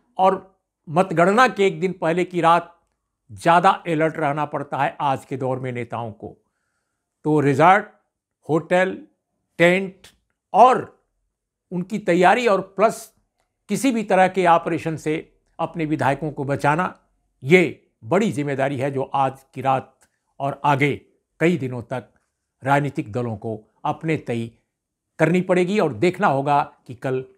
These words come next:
क्या निकलता है। तो आज इतना ही। नमस्कार, आदाब, सत श्री अकाल।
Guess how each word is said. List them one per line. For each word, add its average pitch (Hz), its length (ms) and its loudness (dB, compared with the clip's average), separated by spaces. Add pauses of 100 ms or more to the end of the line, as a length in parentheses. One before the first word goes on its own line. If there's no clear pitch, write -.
(140)
क्या 160 180 2
निकलता 107 480 -8
है। 104 200 -10
तो 127 180 -12
आज 143 260 -2
इतना 156 240 -10
ही। 165 160 -6
नमस्कार, 151 680 -4 (140)
आदाब, 139 600 0
सत 120 260 -14
श्री 120 100 -14
अकाल। 92 320 -18